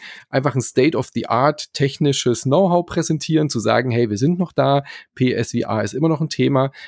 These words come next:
und die Aficionados wie wir, die sollen das jetzt erstmal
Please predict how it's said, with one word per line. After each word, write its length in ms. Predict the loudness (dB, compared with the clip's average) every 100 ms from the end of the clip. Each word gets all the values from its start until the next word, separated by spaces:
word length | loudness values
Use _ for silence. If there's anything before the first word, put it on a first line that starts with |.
| -16 -2
und 320 | 0 0 -2
die 180 | 2 2
Aficionados 840 | 0 -2 -2 2 4 4 2 2
wie 180 | -2 -4
wir, 280 | 0 2 2
die 160 | 2 2
sollen 180 | 2 0
das 120 | -4
jetzt 180 | -8 -6
erstmal 420 | -4 0 0